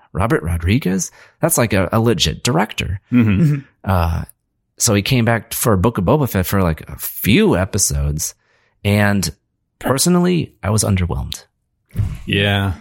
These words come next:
Speaker 3: Which episodes did he direct again? If you
Speaker 1: He did the first one.
Speaker 3: Okay.
Speaker 1: Did the second one.
Speaker 2: Third one.
Speaker 1: The third one.
Speaker 2: With the,
Speaker 1: So there's
Speaker 2: the
Speaker 1: one and
Speaker 2: famous
Speaker 1: three?
Speaker 2: Vespa chase.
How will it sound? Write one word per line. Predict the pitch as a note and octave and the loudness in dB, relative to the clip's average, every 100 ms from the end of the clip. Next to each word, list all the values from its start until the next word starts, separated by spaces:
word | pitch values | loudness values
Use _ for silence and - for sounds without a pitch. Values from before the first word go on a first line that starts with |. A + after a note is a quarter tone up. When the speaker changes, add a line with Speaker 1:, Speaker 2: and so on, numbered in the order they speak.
| G3+ | -4
Speaker 3:
Which | E3+ F3+ | -2 0
episodes | F3 D3+ C3 D3 B2+ A#2+ | 2 2 2 0 0 -2
did | - B2+ | -4 -2
he | B2+ | -2
direct | A#2+ A#2 A2+ A2 | -2 -4 -4 -6
again? | A#2 A2+ | -6 -6
If | G2+ | -8
you | A#2+ C3+ - | -10 -10 -4
Speaker 1:
He | |
did | G2 G#2 | 0 0
the | A#2+ | 2
first | G2 F2 | 0 0
one. | F#2 G2 - _ _ C3+ | -2 -2 -6 _ _ -6
Speaker 3:
Okay. | B2+ A2+ - | -4 -4 -4
Speaker 1:
Did | E2 | -4
the | D#2+ | -2
second | - E2 A#2 | -2 0 0
one. | C3+ C3+ _ _ _ | 0 -4 _ _ _
Speaker 2:
Third | - G2+ | -2 -2
one. | E2 E2+ _ - | -2 -6 _ -10
Speaker 1:
The | - | 0
third | A#2+ G2 | 2 2
one. | B1+ C#2+ _ _ _ _ _ _ _ _ _ - | 0 -6 _ _ _ _ _ _ _ _ _ -8
Speaker 2:
With | G#2 | -4
the, | G2+ F#2 F2 | 0 2 2
Speaker 1:
So | G2 | 2
there's | F#2+ | 0
Speaker 2:
the | - | 2
Speaker 1:
one | G#2+ | 0
and | A#2+ | 2
Speaker 2:
famous | A#2 | 2
Speaker 1:
three? | A#2+ | 4
Speaker 2:
Vespa | A#2+ - G#2 | 2 0 -4
chase. | - - - - | -4 -4 -4 -6